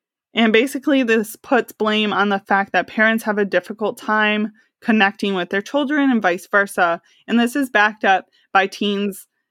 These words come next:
and heavy cell phone usage. And I read that in Italy, they refer to S M S as also "se mama sapesse," which means, "Should mama suspect?"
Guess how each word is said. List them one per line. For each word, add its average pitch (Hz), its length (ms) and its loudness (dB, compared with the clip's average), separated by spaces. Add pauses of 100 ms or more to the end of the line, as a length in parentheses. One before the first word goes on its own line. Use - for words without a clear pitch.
(320)
and 190 200 -2
heavy 214 400 -2
cell 190 300 -4
phone 247 360 0
usage. 370 680 -2 (1500)
And 226 540 0 (400)
I 233 100 2
read 254 260 2
that 202 220 0
in 190 140 -8
Italy, 233 420 -2
they 202 180 -4
refer 247 560 -2
to 185 480 -2 (300)
S - 240 -2
M 247 160 2
S 185 460 -4 (300)
as 214 160 0
also 208 480 0 (500)
"se 220 320 -2
mama 196 320 0
sapesse," 220 800 -4 (320)
which 214 280 0
means, 214 400 -4 (380)
"Should - 280 0
mama 196 280 0
suspect?" 196 640 -4